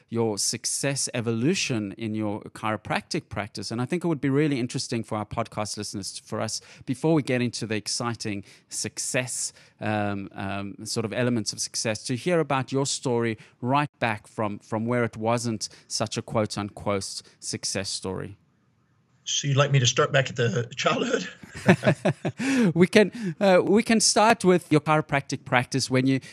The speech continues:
Speaker 1: when you borrowed some money and you were anxious about how all of this is gonna land up.
Speaker 2: Well, um, I graduated from professional school, uh,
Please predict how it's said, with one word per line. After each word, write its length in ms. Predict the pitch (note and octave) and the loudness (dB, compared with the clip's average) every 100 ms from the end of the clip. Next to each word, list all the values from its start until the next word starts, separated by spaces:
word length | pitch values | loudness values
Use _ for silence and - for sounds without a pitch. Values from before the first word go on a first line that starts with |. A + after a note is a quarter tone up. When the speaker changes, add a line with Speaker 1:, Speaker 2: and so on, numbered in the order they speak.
| C3+ | -2
Speaker 1:
when 200 | C#3 D3+ | 4 6
you 220 | D3+ D3 | 8 6
borrowed 480 | A#2 - F#3+ G#3+ F#3+ | 4 6 8 8 6
some 280 | - E3+ C#3+ | 4 4 6
money 400 | C#3+ C#3 B2+ B2 - | 6 6 2 -2 -6
and 220 | B2+ C#3 C3+ | 2 2 6
you 120 | D3 | 6
were 220 | C#3 C3+ | 6 4
anxious 540 | C#3+ F#3+ F#3 G3 F3 E3 | 4 2 4 2 2 2
about 460 | C3+ B2 B2 - - | 4 4 4 -2 -10
how 260 | - D3+ D#3 | 0 4 8
all 180 | D#3 | 8
of 140 | D#3+ C3+ | 6 4
this 180 | C#3 - | 2 2
is 140 | A#2+ | 0
gonna 240 | B2+ A#2+ | 0 0
land 320 | A#2 A2+ A2+ A2 | 2 2 2 2
up. 160 | G#2 - - - - - _ | 0 -4 -20 -20 -20 -20 _
Speaker 2:
Well, 460 | - E3+ D#3+ E3+ - | -6 2 6 6 6
um, 520 | C3+ C3 B2+ B2 - - _ - | 4 4 4 2 -4 -18 _ -4
I 80 | |
graduated 680 | C3+ D#3+ D#3+ D3 C#3 C3 A#2+ - - _ _ | 2 4 4 4 4 4 2 0 -8 _ _
from 260 | - B2 | -6 -4
professional 460 | A#2 A2 B2+ - A#2+ | -2 2 2 2 -2
school, 560 | - C3+ A#2+ G#2+ A2 - _ _ - | 0 2 4 2 0 -8 _ _ -6
uh, 320 | A#2+ G#2 G2+ | -4 -2 -4